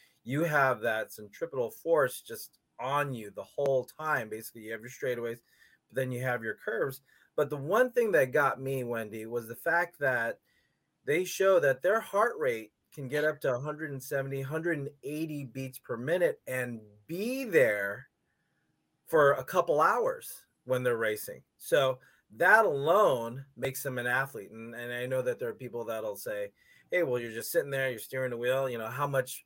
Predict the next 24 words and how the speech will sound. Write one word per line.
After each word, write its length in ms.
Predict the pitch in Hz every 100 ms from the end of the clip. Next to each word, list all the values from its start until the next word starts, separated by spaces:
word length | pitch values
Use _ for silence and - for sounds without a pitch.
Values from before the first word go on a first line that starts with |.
| -
energy 400 | 135 131 117 127
and 80 | 120
effort 260 | 123 127 117
does 120 | 110
it 140 | 107
take 260 | - 156 143
to 120 | 120 98 _
push 220 | 151 139
on 160 | 131 113
a 40 |
pedal 520 | - 147 147 127 - _ - _ -
and 200 | 117 113
steer 280 | - 151 135
that 200 | 117 110
wheel?" 280 | 180 233 151
But, 300 | 127 120 - _ _ _ - -
but 80 | 120
when 120 | 151
you're 100 | 196
talking 320 | 220 202 170
about 360 | 135 131 123 -
someone 260 | 135 135
having 420 | 123 127 127 127 123
to 200 | 117